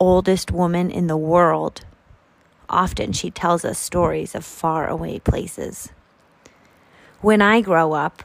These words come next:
I tell her, "I too will go to faraway places and come home to live by the sea."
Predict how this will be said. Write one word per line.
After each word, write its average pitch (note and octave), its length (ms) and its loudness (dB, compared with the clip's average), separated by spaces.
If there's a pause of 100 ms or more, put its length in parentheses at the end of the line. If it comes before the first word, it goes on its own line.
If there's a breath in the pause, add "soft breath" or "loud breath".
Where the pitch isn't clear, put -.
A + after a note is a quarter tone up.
I E3+ 140 -4
tell F3 260 -6
her, F3 240 -6 (480 loud breath)
"I G3+ 380 4
too G3 260 2
will F3 180 -2
go F#3+ 200 4
to F#3 120 -8
faraway F3+ 520 2
places - 580 -6
and F#3 160 -2
come F#3+ 240 0
home E3+ 360 -2
to F#3 120 -6
live D#3 300 -6
by - 160 -8
the B2 140 -10
sea." C#3 420 -10